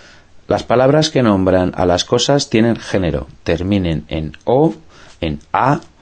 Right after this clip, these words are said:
o en cualquier otra vocal o consonante, y van concordadas con su artículo respectivo, el, la, lo, por ejemplo. Sin embargo, no podemos atribuir sexo a las cosas.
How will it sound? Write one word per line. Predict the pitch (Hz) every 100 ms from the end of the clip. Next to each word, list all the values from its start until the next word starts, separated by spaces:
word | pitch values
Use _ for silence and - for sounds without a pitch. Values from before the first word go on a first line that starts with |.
| - - -
o | 104
en |
cualquier | 101 104 - 127 -
otra | 117 113 120
vocal | 104 - 104 101
o | - 87
consonante, | 87 82 90 90 80 - - _ _ _ - - - - - _
y | 92
van | 95 131 147
concordadas | - 104 113 131 120 120 117 120 - - - - -
con | - 92
su | -
artículo | 87 123 110 87 85 -
respectivo, | - 90 - 85 80 - 92 50 - - _ _ _ -
el, | 90 117 131 - - -
la, | 90 101 120 120 - -
lo, | 85 92 104 - -
por | - 73
ejemplo. | - 82 78 71 - - _ - - - - - -
Sin | - 131
embargo, | 127 123 113 110 120 -
no | 107 113
podemos | 120 123 127 -
atribuir | 120 - 107 127 117 -
sexo | - 127 - 123 -
a | 87
las | 85
cosas. | - 139 - - -